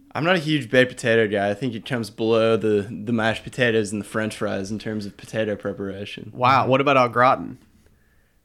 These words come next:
Speaker 1: Au gratin is solid. Solid.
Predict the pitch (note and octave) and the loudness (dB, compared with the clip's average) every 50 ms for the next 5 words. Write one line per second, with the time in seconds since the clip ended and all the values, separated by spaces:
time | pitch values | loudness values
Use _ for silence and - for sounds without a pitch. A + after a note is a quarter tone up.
0 | _ _ - A2+ C3 A#2+ G#2 A#2+ B2+ C3+ C3+ C3 C3+ C3+ A#2 - - - A#2 A2+ | _ _ -2 -2 0 2 4 4 6 6 6 4 2 -2 -2 -4 -2 2 4 4
1 | A2+ A2 G#2 G#2 G2 G#2 G#2+ A#2 C3 C3+ - - - A#2+ A#2 A2+ G#2+ G#2+ G#2+ F2+ | 4 4 4 0 -2 -6 -12 -16 -20 -14 -14 -8 -4 0 0 0 0 0 -4 -6
2 | F#2 G#2+ G#2+ | -8 -8 -8